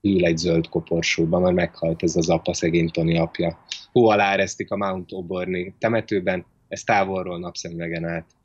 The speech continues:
Távolról napszemüvegen át látja, mert ő nem ment oda a temetésen a sírhoz, hanem álcázta magát, és csak távolból figyelte, hogyan az apját eltemetik.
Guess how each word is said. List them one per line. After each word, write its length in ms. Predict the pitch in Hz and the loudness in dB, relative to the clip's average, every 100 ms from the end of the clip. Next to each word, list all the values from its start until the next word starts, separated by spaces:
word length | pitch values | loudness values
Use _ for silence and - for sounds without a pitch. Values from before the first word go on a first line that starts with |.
| _ _ _ _ _ _ | _ _ _ _ _ _
Távolról 380 | - 101 95 98 | 2 2 2 0
napszemüvegen 600 | 98 - 95 92 92 92 | 0 -2 -4 -2 -2 -2
át 200 | 92 90 | -4 0
látja, 320 | 95 92 95 | 0 0 -2
mert 120 | 95 | -2
ő 40 | 92 | 0
nem 180 | 90 | 0
ment 260 | 90 87 85 | -2 -4 -6
oda 200 | 87 87 | -4 0
a 120 | 85 | 0
temetésen 600 | - 87 85 - 82 - | 0 -4 -2 -2 0 0
a 60 | 85 | 0
sírhoz, 800 | - 85 82 82 85 85 - - | -2 -2 -2 -2 -4 -4 -8 -12
hanem 360 | - 87 87 92 | -2 0 2 2
álcázta 500 | 95 98 87 82 - | 2 2 0 -2 -2
magát, 320 | 90 90 87 | 0 0 -2
és 80 | 90 | -4
csak 160 | - - | -8 -2
távolból 480 | 92 87 87 92 | -2 -2 -4 -6
figyelte, 420 | - 87 87 82 90 | -6 -6 -4 -4 -4
hogyan 180 | 87 | -2
az 120 | 85 85 | -4 -4
apját 420 | 82 - 82 - | -4 -4 -6 -4
eltemetik. 800 | 82 82 80 85 - 87 - | -4 -4 -6 -6 -4 -6 -8